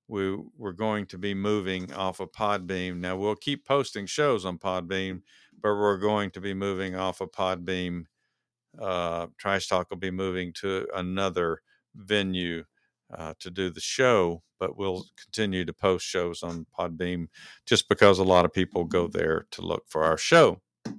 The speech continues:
All right, I think that is all I have.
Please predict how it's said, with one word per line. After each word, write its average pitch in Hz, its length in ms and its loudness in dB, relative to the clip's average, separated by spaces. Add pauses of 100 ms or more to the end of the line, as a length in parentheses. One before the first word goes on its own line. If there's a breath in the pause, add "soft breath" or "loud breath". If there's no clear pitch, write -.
(1040 loud breath)
All 143 80 2
right, 117 320 6
I 104 160 0 (380)
think 170 240 -2 (720)
that 110 300 -2 (280)
is 101 360 -10 (100)
all 107 380 0
I 98 140 -2
have. 98 460 -2